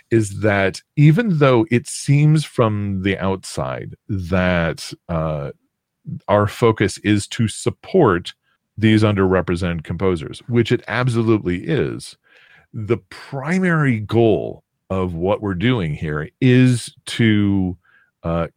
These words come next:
connect that music to the audiences, to the students,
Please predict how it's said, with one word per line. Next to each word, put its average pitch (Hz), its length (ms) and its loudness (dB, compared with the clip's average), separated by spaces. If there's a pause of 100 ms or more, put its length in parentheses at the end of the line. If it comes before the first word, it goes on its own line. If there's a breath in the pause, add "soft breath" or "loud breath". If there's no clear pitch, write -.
(120)
connect 104 760 -4 (960)
that 101 320 -2
music 107 640 2 (180)
to 160 320 2
the 131 180 2
audiences, 82 760 -6
to 160 300 0
the 123 100 -2
students, 95 720 -6